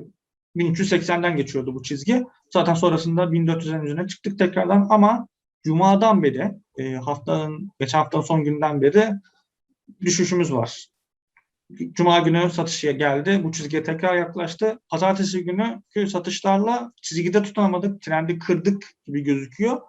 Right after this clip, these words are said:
Bu sefer iki yüz günlüğe kadar geldik. İki yüz günlük üstel orta-, hareketli ortalamamız da bin üç yüz yetmiş iki yetmiş üçten geçiyor.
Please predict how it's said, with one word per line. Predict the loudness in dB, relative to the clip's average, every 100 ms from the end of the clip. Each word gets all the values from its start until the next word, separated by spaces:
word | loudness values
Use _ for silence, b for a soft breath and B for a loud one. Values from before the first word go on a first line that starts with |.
| b b b _ _ _ _ _ -8
Bu |
sefer | 0 2 2
iki | 2
yüz | 2 2
günlüğe | 0 0
kadar | 0 -2 -2
geldik. | -4 -6 -8 -12
İki | -8 -6
yüz | -2
günlük | -2 -2
üstel | -4 -4
orta-, | -4 -4 -8 -4
hareketli | -2 -2 0 0
ortalamamız | 0 -2 -2 -2 0
da | 2
bin | 2
üç | 0 -2
yüz | -6 -8 -16 _ -6
yetmiş | -4 -2 -2
iki | 4
yetmiş | 4 4 2
üçten | 2 2 2
geçiyor. | 2 4 2